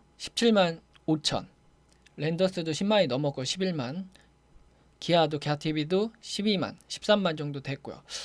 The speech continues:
다이노스가 신생구단이라 그런지, 예, 그리고 롯데랑 붙어 있어서 그런지 육만이 약간 안 되네요.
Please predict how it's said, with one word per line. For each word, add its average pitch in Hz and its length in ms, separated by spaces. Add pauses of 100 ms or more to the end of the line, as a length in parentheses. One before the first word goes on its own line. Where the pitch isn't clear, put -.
다이노스가 214 600
신생구단이라 220 1000
그런지, 170 720 (260)
예, 127 280
그리고 135 260
롯데랑 143 460
붙어 - 240
있어서 139 340
그런지 147 720 (800)
육만이 185 1040 (100)
약간 151 240
안 123 160
되네요. 147 360